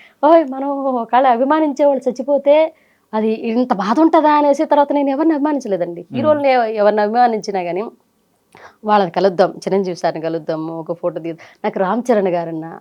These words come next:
Speaker 1: అల్లు అర్జున్ గారన్నా, నా ఫేవరెట్ హీరో ప్రజెంట్ ఉన్న జనరేషన్ అయితే రామ్ చరణ్ గారు, మహేష్ సార్ అంటే పిచ్చి.
Speaker 2: Hmm.
Speaker 1: మహేష్ గారు, ఆ, రామ్ చరణ్ గారు, అల్లు అర్జున్ గారు బాగా ఇష్టం అన్నమాట.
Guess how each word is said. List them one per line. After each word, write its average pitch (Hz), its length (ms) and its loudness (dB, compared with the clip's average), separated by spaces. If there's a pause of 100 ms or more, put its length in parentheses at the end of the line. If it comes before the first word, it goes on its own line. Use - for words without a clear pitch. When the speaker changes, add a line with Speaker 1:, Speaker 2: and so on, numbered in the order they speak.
(140)
Speaker 1:
అల్లు 214 320 2
అర్జున్ 196 320 0
గారన్నా, 170 360 -4
నా 208 80 6
ఫేవరెట్ 233 540 6
హీరో 214 200 -4
ప్రజెంట్ 226 500 2
ఉన్న 214 380 2
జనరేషన్ 185 500 -4
అయితే 202 280 -8 (420)
రామ్ 220 220 4 (100)
చరణ్ 190 160 2
గారు, 160 380 -4 (400)
మహేష్ 208 420 4
సార్ 196 200 0
అంటే 196 140 -4
పిచ్చి. 220 500 -4 (180)
Speaker 2:
Hmm. 113 200 -6 (220)
Speaker 1:
మహేష్ 208 300 0
గారు, 175 560 0
ఆ, 170 400 -10
రామ్ 180 200 -4 (100)
చరణ్ 208 180 -2
గారు, 170 200 -4
అల్లు 180 260 -4
అర్జున్ 180 320 -6
గారు 165 320 -12 (320)
బాగా 202 340 4
ఇష్టం 196 320 0
అన్నమాట. 170 300 -12